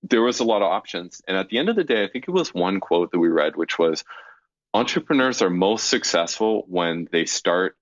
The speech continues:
in a market that they know." And the reasons for that were basically connections to talent, connections to their personal life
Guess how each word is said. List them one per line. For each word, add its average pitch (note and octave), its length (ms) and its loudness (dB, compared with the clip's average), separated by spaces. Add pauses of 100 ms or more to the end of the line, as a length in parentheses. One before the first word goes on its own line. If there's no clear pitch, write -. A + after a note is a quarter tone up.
(140)
in D#2+ 440 -4 (240)
a F#2 80 0
market E2+ 500 0
that D2 300 -2 (400)
they D2+ 240 0
know." A#1+ 280 -4 (120)
And D#2+ 380 0
the E2+ 80 2
reasons F2+ 380 2
for F2+ 180 0
that D#2+ 260 0
were D2+ 400 -2 (460)
basically G2+ 480 2
connections A2+ 520 -2
to C#3 120 -2
talent, E2 460 -2 (300)
connections G2+ 440 0
to G2+ 100 0
their F2 120 2
personal B2 500 -2
life C3+ 280 0